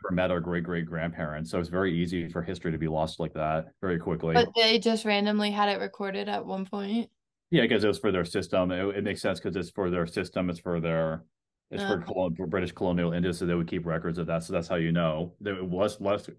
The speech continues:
Speaker 1: a less of a record would be kept for who are these Indian people's names is, <laughs> who,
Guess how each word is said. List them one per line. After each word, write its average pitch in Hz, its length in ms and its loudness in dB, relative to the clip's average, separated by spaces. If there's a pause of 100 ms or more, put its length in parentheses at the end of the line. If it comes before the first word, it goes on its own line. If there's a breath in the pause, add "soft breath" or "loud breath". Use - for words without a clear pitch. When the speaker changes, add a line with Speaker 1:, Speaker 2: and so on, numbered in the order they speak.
Speaker 1:
a 98 260 -6
less 92 300 0
of 101 80 0
a 87 40 2
record 85 240 2
would 87 80 2
be 85 100 2
kept 85 220 -2
for 82 320 -2 (280 soft breath)
who 101 60 0
are 95 80 2
these 92 180 0
Indian 87 340 0
people's 85 320 -2
names 85 240 2
is, 82 200 -2
<laughs> 85 280 -6
who, 120 160 0